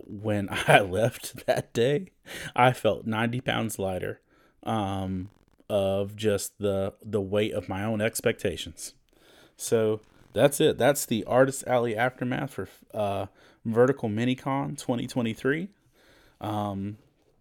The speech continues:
and I technically, currently, by my own understanding, only have one more con for this year, and it's Fayetteville Comic Con. I'm, there, there might be more that pops up,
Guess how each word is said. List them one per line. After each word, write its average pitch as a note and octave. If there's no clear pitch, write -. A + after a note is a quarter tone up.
and A2+
I B2+
technically, F3
currently, F#3+
by C#3
my C3+
own C#3
understanding, C3+
only B2
have A2
one B2+
more C#3+
con A2+
for A2
this G#2+
year, A2+
and C3
it's -
Fayetteville -
Comic A2+
Con. F#2
I'm, A#2
there, A#2
there A2+
might C#3
be A#2
more G#2
that F2+
pops F#2
up, -